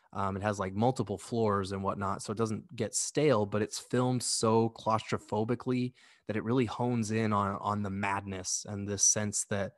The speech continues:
all of these people are kinda trapped by their relationships and their commitments to each other. Um, and all of these people are just kind of unstable. Um, so at one point, like,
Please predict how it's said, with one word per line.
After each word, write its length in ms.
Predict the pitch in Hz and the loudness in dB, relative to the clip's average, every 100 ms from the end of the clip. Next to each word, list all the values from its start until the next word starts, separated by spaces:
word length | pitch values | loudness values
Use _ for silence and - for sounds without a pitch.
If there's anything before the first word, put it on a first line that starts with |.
| _ _ - | _ _ -4
all 160 | 110 123 | 2 4
of 60 | |
these 140 | 117 107 | 4 0
people 280 | 123 - | -4 0
are 60 | 104 | 0
kinda 240 | - 107 | 0 -4
trapped 640 | 92 - 113 101 98 - - | -4 -4 -4 -4 -6 -12 -8
by 140 | 101 | -6
their 140 | 95 92 | -4 -4
relationships 840 | 95 110 - 110 - 104 - - | -2 -2 -2 -4 -2 -4 -4 -6
and 100 | 95 | -4
their 120 | 95 | -6
commitments 520 | - 107 113 107 104 | -6 -4 -2 -2 -6
to 140 | - 107 | -6 -6
each 180 | 101 - | -6 -4
other. 380 | 101 104 98 - - - _ | -2 -2 -2 -8 -20 -20 _
Um, 560 | - 101 95 95 95 110 - | -6 -4 -4 -6 -10 -14 -12
and 300 | 104 98 95 | -8 -8 -6
all 180 | 101 107 | 0 0
of 80 | 104 | 0
these 140 | 101 | -6
people 300 | - 120 110 | -4 -4 -2
are 80 | 95 | -4
just 160 | 101 | -4
kind 200 | - 110 | -6 -4
of 80 | 101 | -4
unstable. 800 | 78 104 - - 113 107 95 98 _ _ _ _ - | -4 -4 -4 -4 -4 -2 -6 -10 _ _ _ _ -2
Um, 540 | 104 101 95 95 95 - | 2 2 0 -2 -6 -6
so 280 | - 101 - | -2 0 0
at 180 | 113 110 | -2 0
one 160 | 110 104 | -2 -2
point, 300 | - 107 95 | -2 -2 -2
like, 180 | 95 | -6